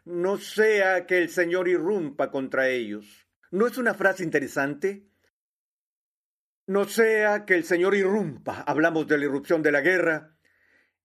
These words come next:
irrupción de epidemias o alguna enfermedad infecciosa.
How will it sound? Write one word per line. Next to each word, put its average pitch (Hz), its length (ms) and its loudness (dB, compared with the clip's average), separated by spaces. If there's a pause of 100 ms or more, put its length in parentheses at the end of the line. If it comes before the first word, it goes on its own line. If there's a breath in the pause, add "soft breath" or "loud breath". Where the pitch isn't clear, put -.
(440)
irrupción 175 560 0
de 170 120 6
epidemias 170 920 2
o 151 40 2
alguna 160 300 2
enfermedad 151 440 2
infecciosa. 156 920 0